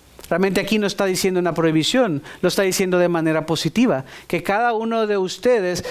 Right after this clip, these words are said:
sepa cómo poseer, cómo poseerse o cuidarse ustedes mismos en santificación y en honor.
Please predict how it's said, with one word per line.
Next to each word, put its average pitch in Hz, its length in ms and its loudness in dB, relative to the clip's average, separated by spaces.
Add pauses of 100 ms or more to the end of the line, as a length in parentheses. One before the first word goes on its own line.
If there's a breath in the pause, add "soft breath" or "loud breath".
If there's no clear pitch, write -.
sepa 190 540 0
cómo 180 320 0
poseer, 180 720 0 (920 loud breath)
cómo 180 240 0
poseerse 175 560 0
o 151 60 2
cuidarse 156 500 2
ustedes 143 400 0
mismos 127 540 0 (220 loud breath)
en 143 180 0
santificación 143 1000 -2
y 139 100 0
en 135 120 0
honor. 160 300 -2